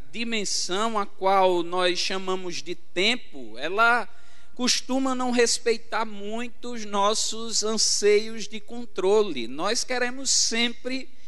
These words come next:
estar no controle das coisas.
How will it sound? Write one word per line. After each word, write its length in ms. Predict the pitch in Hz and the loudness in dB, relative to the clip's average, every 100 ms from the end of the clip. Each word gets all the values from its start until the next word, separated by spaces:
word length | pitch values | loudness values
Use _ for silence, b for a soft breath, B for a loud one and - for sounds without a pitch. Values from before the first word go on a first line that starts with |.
| b | b
estar 640 | 220 220 - - 180 196 202 | 0 0 0 0 0 0 -2
no 140 | 208 | -4
controle 680 | - 220 214 196 190 196 202 | -4 -4 -4 -2 0 0 -2
das 300 | 190 214 - | -2 -2 -2
coisas. 1000 | 208 202 220 214 113 101 - - - | 4 4 4 2 -4 -4 -4 -2 -4